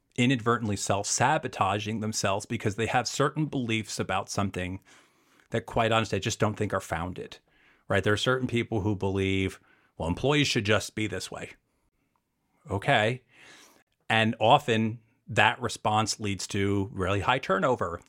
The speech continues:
and not being able to get anything done. And that is their belief of the world, and that's okay. But you know they're kind of shooting themselves in the foot when that happens.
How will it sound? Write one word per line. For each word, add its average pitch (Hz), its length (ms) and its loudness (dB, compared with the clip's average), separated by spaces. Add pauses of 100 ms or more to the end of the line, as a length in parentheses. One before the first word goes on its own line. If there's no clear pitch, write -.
and 104 140 2
not 110 180 0
being 120 140 0
able 120 160 -2
to 110 60 -10
get 123 120 0
anything 135 380 -2
done. 120 440 0 (600)
And 113 580 0 (220)
that 113 300 4
is 123 160 -2
their 104 280 2
belief 101 300 -6
of - 40 -20
the 117 80 -2
world, 185 200 2
and 127 100 4
that's 120 160 0
okay. 160 640 0 (300)
But 120 180 0
you 123 160 4
know 135 640 4 (440)
they're 123 100 -2
kind 135 180 -2
of 151 80 -2
shooting 143 280 2
themselves 117 420 0
in 110 40 -2
the 90 60 -6
foot - 300 -8 (480)
when 98 140 2
that 92 140 0
happens. - 520 -8